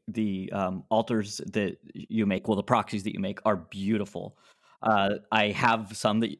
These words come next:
I've been fortunate enough to get. And then also, you've p-, taken some of your amazing designs with goblins. So for all of you listening to this right now, Megan does an amazing series of goblin art, and you can actually purchase in her store,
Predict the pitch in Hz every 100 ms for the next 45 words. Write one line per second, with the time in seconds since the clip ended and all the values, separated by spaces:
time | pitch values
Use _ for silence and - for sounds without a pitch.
0 | 107 98 104 95 - 104 - 104 101 98
1 | - 101 101 104 104 104 107 98 - -
2 | - 147 185 127 110 107 - - - 123
3 | - - 131 127 120 123 120 107 110 107
4 | 107 - 110 147 220 139 113 101 104 98
5 | 104 98 - - - 113 143 104 139 170
6 | 110 95 101 - - - 110 - 131 190
7 | 185 180 147 190 147 113 107 - 110 104
8 | 104 101 - _ _ _ - 185 202 139
9 | 131 113 123 120 117 123 147 160 143 123
10 | - 135 113 98 104 95 104 104 104 101
11 | 107 139 _ 127 113 107 107 104 117 127
12 | 123 120 123 - 123 117 - 120 - 151
13 | - - 113 107 107 90 - - 156 131
14 | 107 117